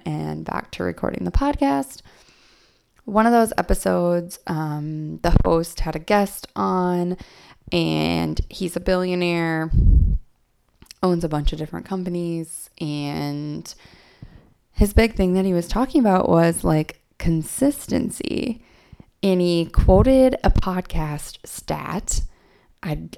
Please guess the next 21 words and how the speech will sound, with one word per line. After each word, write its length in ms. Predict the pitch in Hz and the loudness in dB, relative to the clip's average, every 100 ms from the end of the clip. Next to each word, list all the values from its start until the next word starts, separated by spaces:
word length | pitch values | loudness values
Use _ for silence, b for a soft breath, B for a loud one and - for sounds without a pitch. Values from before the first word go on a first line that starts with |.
| - | -4
I 140 | 156 | -4
do 420 | 156 165 - 165 | -4 -10 -4 -2
not 260 | 156 147 - | 0 -2 0
remember 360 | 151 147 143 147 | 0 0 0 0
it 80 | |
off 160 | 143 - | 0 0
the 80 | - | -4
top 220 | 156 151 | -4 -4
of 80 | 147 | -4
my 140 | 147 | -6
head, 540 | 151 - 269 226 214 226 - - | -2 2 2 2 0 -6 -12 -10
but 100 | - | -6
it 120 | - | -4
was, 180 | - - | -4 -2
like, 440 | 180 175 165 - - _ _ _ _ _ _ _ _ _ _ _ _ _ _ _ _ - | 0 0 -2 -6 -20 _ _ _ _ _ _ _ _ _ _ _ _ _ _ _ _ -4
it 100 | 185 | 4
probably 300 | - 285 381 | 6 6 4
was 160 | 262 175 | 4 2
more 180 | 165 | -2
than 220 | - - - - | -2 -4 -10 -12
this. 160 | - | -12